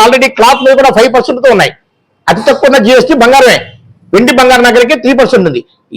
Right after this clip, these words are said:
ఏది ఏమైనప్పటికీ ఆ పదిహేను శాతంతో పాటు ఇది ఒక త్రీ పర్సెంట్,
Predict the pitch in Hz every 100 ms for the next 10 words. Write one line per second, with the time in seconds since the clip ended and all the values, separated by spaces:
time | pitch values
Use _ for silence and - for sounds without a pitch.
0 | 147 294 277 277 262 240 254 254 185 208
1 | 214 208 226 269 233 254 254 240 247 254
2 | 269 254 233 220 233 247 254 247 220